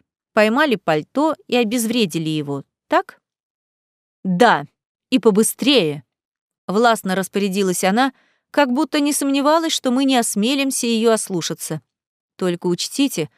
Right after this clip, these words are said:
особняк набит дорогими коллекционными вещами. Если вы что-то случайно опрокинете или разобьёте, а если разобьёт убегающее пальто, убегать оно будет от вас, так что с вас возмещение ущерба".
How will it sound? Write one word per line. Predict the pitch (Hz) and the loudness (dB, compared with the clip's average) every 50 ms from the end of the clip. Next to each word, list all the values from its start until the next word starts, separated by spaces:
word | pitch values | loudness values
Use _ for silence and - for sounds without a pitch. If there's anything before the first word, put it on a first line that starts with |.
| _ _ _ _ _ | _ _ _ _ _
особняк | 190 196 - 220 196 185 180 190 190 180 180 - - | -6 -2 0 2 2 2 2 0 0 0 0 -2 -2
набит | 196 196 190 196 208 180 170 | -4 -4 -2 -2 -4 -2 0
дорогими | 190 196 196 196 175 190 220 214 208 208 | 2 2 2 2 2 0 0 0 0 0
коллекционными | - - 208 202 185 - - - 220 214 208 208 208 208 214 | 0 0 0 0 -2 -4 -4 -2 0 0 2 2 0 0 0
вещами. | 208 226 220 - - - 214 170 156 147 147 | -2 -2 -4 -4 -2 0 0 0 0 0 -4
Если | 147 147 180 214 - 226 220 | -4 -2 -2 -2 0 0 -2
вы | 226 247 | -2 -2
что-то | - - 240 214 190 | 0 -2 -2 -2 -2
случайно | 175 - 202 208 214 - - 233 214 202 185 180 | -6 -4 -4 -4 -4 -2 0 0 0 2 2 0
опрокинете | 180 - - 190 180 - - 233 226 202 190 180 - - 185 165 - _ _ _ _ _ _ _ | 0 0 0 0 -2 0 0 0 0 0 0 -2 0 -2 -2 -2 -2 _ _ _ _ _ _ _
или | - 262 240 202 190 | 0 2 2 2 2
разобьёте, | 180 180 180 156 185 190 175 175 160 208 294 320 - - - 180 151 - _ _ _ _ _ _ _ _ _ _ _ _ _ | 2 0 0 0 2 0 0 0 0 0 0 0 -2 -2 -4 -4 -4 -6 _ _ _ _ _ _ _ _ _ _ _ _ _
а | - 226 | 2 2
если | 233 247 311 311 311 294 | 2 2 2 0 0 0
разобьёт | 294 285 269 269 277 240 240 302 294 - - - | 0 0 2 2 2 2 2 0 -2 -2 -4 -8
убегающее | - 247 233 277 240 262 269 262 262 - - 254 233 | -8 -4 -2 -2 2 2 2 2 2 0 -2 -4 -2
пальто, | - 220 208 208 185 - 247 269 269 - _ _ _ _ _ _ _ _ _ _ _ _ | 0 0 0 0 0 0 0 -2 -2 -4 _ _ _ _ _ _ _ _ _ _ _ _
убегать | - 220 196 226 214 196 226 226 220 - | -8 -2 0 0 2 4 4 4 4 2
оно | 233 226 226 | 0 0 0
будет | 214 214 220 196 220 - - | 0 0 0 0 0 0 0
от | 226 220 - | 0 0 2
вас, | 247 320 311 240 180 - - - | 2 2 2 2 0 -4 -6 -4
так | 196 202 185 | -4 -2 -2
что | - - - - 208 202 196 - - _ _ _ _ _ _ | -4 -6 -2 0 0 0 0 -2 -6 _ _ _ _ _ _
с | - - - 240 | -10 -2 0 0
вас | 196 180 180 165 175 226 - - - - _ _ | 4 4 4 4 4 2 -2 -6 -14 -18 _ _
возмещение | 240 311 277 247 220 190 - - - 180 170 165 175 196 233 | -2 -2 0 2 0 0 0 -2 -2 -2 -2 -2 -2 -2 -4
ущерба". | 233 - - - 311 302 254 170 151 135 131 | -4 -4 -4 -2 -2 -2 -2 -4 -6 -8 -10